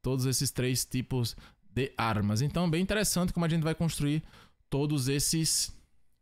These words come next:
loadouts. Então é isso. Armas em alta, armamentos disponíveis, lançado na temporada para algumas armas do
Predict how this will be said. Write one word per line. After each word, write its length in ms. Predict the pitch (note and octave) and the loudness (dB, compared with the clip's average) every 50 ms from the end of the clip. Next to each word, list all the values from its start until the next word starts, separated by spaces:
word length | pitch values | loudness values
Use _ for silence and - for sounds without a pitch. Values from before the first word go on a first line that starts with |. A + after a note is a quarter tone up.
| _ - | _ -4
loadouts. 720 | A#2+ C#3+ F3 G3 F#3 C#3+ B2 A2+ G2+ G2 - - - - - A2 | -2 0 0 2 2 2 2 2 0 0 -2 -4 -6 -6 -4 -4
Então 280 | C3 B2+ A2 - E3 F#3+ | -4 -2 0 0 0 0
é 80 | G3+ | 2
isso. 380 | - A#2+ B2 B2+ - - - - - - - _ _ _ _ _ _ _ - | 2 0 0 0 -2 -2 -4 -8 -14 -20 -20 _ _ _ _ _ _ _ -4
Armas 440 | - C#3 D#3 E3+ F3+ F3+ E3 - - | -2 0 2 2 2 2 2 0 0
em 140 | - F3+ E3 | 0 0 2
alta, 360 | D3+ D3+ D#3 D#3+ D#3 C#3+ C3+ | 2 2 2 0 0 0 0
armamentos 360 | B2+ C#3 C#3+ C3+ C3+ D3 C#3+ | 0 2 2 2 2 0 0
disponíveis, 580 | - D#3 D3 - - D#3+ C#3 C#3 D3 C3+ C3 B2 | 0 -2 -2 0 0 0 2 2 2 2 2 2
lançado 320 | C3 C3 A#2 - C#3 C3 | 2 2 2 2 0 0
na 80 | C3+ C3+ | 0 0
temporada 380 | A#2+ C#3+ C#3 B2+ C3 B2+ B2+ C3+ | 0 0 0 0 0 0 0 0
para 180 | - C3+ C3 | 0 0 0
algumas 400 | C3 A#2 A#2 C#3 C#3 C3+ A2+ G2+ | 0 0 0 0 0 0 0 0
armas 400 | A2 A2 A#2 B2 B2+ B2+ A#2 A2 | 0 0 2 2 2 0 0 0
do 260 | G#2+ A2 A#2+ C#3 G#2+ | 0 -2 -2 -2 -2